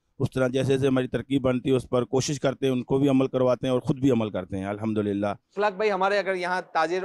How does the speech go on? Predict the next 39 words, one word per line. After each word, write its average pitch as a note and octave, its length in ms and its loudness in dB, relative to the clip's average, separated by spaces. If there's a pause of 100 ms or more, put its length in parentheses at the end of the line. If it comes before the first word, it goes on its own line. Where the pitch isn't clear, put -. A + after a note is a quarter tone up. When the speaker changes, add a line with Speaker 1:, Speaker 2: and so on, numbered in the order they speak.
Speaker 2:
ओनर F3 320 0
यहाँ E3 320 -4
मौजूद D#3+ 320 -2
हैं, D3 200 -6
अगर E3+ 220 0
वो F#3+ 180 2
आपका G3 280 2
टीम F#3+ 240 -8
का F#3 120 -2
हिस्सा D3+ 320 -2
बनना E3+ 260 -2
चाहें? D#3 320 -6 (280)
Speaker 1:
इंशाल्लाह A#2+ 400 0
अगर A#2 160 0
कुछ A#2 180 -4
करना B2+ 260 -2
चाहे C3+ 200 0
तो A#2+ 120 -8
हम A2 160 -4
उनसे G#2+ 260 -4
तो A2 160 -2
बिल्कुल A2 340 -2 (200)
तावन A2 240 0
करने A2+ 220 -4
के A2+ 60 -6
लिए A2+ 80 -4
तैयार A2 240 0
हैं, A2+ 120 -4
जाने G#2 240 -2
के G2+ 60 -6
लिए A2 120 -4
तैयार G#2+ 280 2
हैं A2+ 80 -2 (560)
और F#2+ 520 2
बिल्कुल G2+ 340 -2
इंशाल्लाह G2 340 -2
ताला F#2+ 220 -2
ये F#2 140 -4
काम F#2+ 260 -6